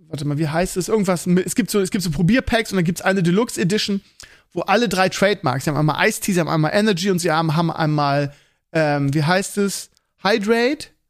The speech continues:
Nee, doch, heißt es Hydrate? Ich glaub, es heißt Hydrate. Ich muss mal immer selber auf meinem Blog gucken, weil ich das schon wieder vergesse.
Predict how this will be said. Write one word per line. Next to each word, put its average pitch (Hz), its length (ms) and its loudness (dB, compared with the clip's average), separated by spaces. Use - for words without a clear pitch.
Nee, 147 280 -2
doch, 123 200 -6
heißt 156 140 -4
es - 180 -10
Hydrate? 180 360 -2
Ich 151 60 -16
glaub, 135 100 -4
es 127 100 -6
heißt 127 240 -6
Hydrate. 131 240 -2
Ich 123 60 -2
muss 135 120 0
mal 135 100 -4
immer 139 160 -2
selber 147 180 0
auf 131 100 -8
meinem 131 160 0
Blog 123 180 -4
gucken, 151 220 -8
weil 135 80 -2
ich 127 60 -4
das 135 100 -4
schon 135 160 -2
wieder 127 140 -2
vergesse. 143 480 -2